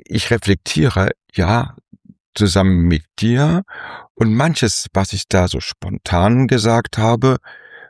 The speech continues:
möchte ich es doch löschen. Und ich habe das erneut aufgenommen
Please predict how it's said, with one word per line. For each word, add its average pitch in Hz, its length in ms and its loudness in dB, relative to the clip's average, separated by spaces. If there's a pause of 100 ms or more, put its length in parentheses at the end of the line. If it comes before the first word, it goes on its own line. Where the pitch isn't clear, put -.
(140)
möchte 110 400 2
ich 98 80 -2
es - 240 -4
doch - 640 -6 (380)
löschen. - 640 -2 (300)
Und 165 160 2
ich 151 140 0
habe 151 140 -2
das 139 160 0
erneut 107 680 2 (1200)
aufgenommen 139 600 0